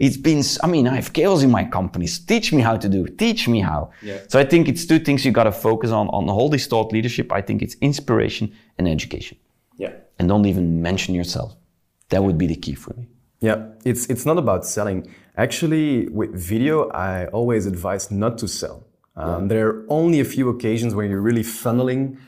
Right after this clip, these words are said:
Speaker 2: content, you use video in a mailing sequence, for example,
Speaker 1: Yeah.
Speaker 2: that you really can say, "Okay, this is our product, buy it." But, like, ninety percent of the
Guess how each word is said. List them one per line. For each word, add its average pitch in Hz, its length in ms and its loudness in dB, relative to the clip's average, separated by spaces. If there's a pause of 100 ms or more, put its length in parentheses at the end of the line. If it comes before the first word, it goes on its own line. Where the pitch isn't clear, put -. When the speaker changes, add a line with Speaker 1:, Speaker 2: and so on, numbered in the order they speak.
(120)
Speaker 2:
content, 120 500 0
you 104 100 0
use 104 160 -2
video 107 420 0
in 107 160 0
a 98 60 0
mailing 107 460 -2
sequence, 117 480 -6
for 107 100 -4
example, 104 380 -4
Speaker 1:
Yeah. 101 60 -4
Speaker 2:
that 95 100 -2
you 104 80 0
really 107 120 -2 (100)
can 101 60 -4
say, 98 260 -6
"Okay, 92 220 -6
this 113 200 -6
is 113 100 -4
our 104 100 0
product, 117 460 -4 (280)
buy 90 280 0
it." 78 140 -8 (280)
But, 120 200 2 (300)
like, 98 380 -4 (400)
ninety 143 320 2
percent 123 340 -2
of 120 100 2
the 98 60 -2